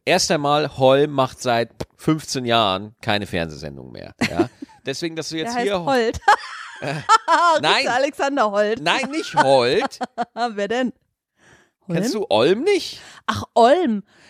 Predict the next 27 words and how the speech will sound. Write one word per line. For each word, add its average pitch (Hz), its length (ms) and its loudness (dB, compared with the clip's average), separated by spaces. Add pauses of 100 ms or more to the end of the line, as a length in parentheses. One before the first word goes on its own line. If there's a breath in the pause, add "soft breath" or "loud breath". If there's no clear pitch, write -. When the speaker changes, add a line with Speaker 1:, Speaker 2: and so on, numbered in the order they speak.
Speaker 2:
Schatz, - 280 -2 (100)
hör 277 120 0
doch 294 120 -2
zu, - 300 -2
ein 220 280 0
H 294 60 -8 (180)
ist - 140 -8
da 247 60 -4
vorne 202 320 -4
dran. 175 400 -8
Holm. 226 720 -4
Speaker 1:
Holm. 165 420 2 (360)
Ja, 254 360 2 (140)
Speaker 2:
Hm, 415 80 -8
ja. 262 60 0
Speaker 1:
hab 254 120 2
ich - 160 -4
gehört. 127 480 2
Speaker 2:
Ach 359 40 -4
so. - 80 -8
Speaker 1:
Es 233 60 0
war 233 100 2
aber 262 120 0
genauso 311 380 2
falsch. 71 520 -4 (340)
Stimmt 311 380 -4
nicht. - 240 0